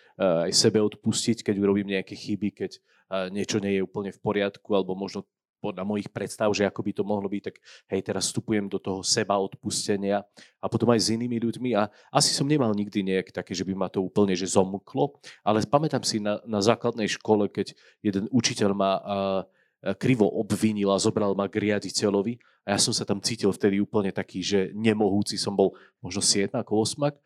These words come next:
a on s-, úplne ako, že to nebola pravda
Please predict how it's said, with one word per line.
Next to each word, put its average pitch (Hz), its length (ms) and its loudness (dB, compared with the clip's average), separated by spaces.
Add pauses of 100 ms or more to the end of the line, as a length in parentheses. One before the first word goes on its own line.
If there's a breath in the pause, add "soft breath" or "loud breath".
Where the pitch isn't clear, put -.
(220 soft breath)
a - 80 8
on 104 80 4
s-, - 160 -2
úplne 147 400 0
ako, - 160 -4
že 101 160 -2
to 113 160 -6
nebola 127 400 2
pravda 104 640 0